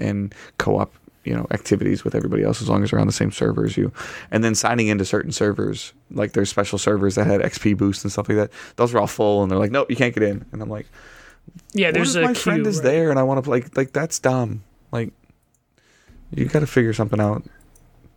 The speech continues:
Speaker 1: 'Cause I
Speaker 2: I
Speaker 1: almost,
Speaker 2: always
Speaker 1: like, I
Speaker 2: wonder
Speaker 1: almost, that, even with the demo, I almost was like, "Okay, I'm done." 'Cause I tried, like, three worlds and it wouldn't let me, like, join the world. And I'm like, "This is annoying."
Speaker 2: Yeah, I always wonder if some of that is just,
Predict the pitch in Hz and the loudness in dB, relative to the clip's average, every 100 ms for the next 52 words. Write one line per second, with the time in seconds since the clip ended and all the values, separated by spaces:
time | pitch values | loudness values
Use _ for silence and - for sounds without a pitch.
0 | _ - - - - 127 147 202 - 147 | _ -20 -20 -20 -8 -2 0 2 0 0
1 | 143 170 160 156 147 - - 107 - - | 0 0 0 2 0 -4 -8 -8 -12 -14
2 | - 131 127 117 123 123 117 113 95 127 | -4 -2 0 0 0 2 2 2 0 2
3 | 113 104 104 104 104 104 107 - 113 107 | 2 2 2 2 0 0 0 0 0 2
4 | 101 98 101 - - - - 123 120 139 | 2 0 -2 -6 -18 -18 -8 -4 0 0
5 | 131 113 127 113 107 110 104 101 104 98 | 0 0 0 2 2 2 2 0 2 0
6 | 104 98 101 - 107 101 98 98 101 98 | 2 2 0 -2 -2 0 0 2 2 0
7 | 95 _ - - - 107 104 135 160 147 | -4 _ -20 -16 -8 -4 0 0 0 0
8 | 110 104 101 104 _ _ _ _ _ _ | 0 0 -4 -10 _ _ _ _ _ _
9 | _ _ _ 202 175 151 151 208 233 175 | _ _ _ -2 0 0 0 0 0 0
10 | 185 170 160 156 - 165 156 151 151 147 | 0 2 0 0 -2 -2 0 0 0 0
11 | - 151 - | -2 -4 -6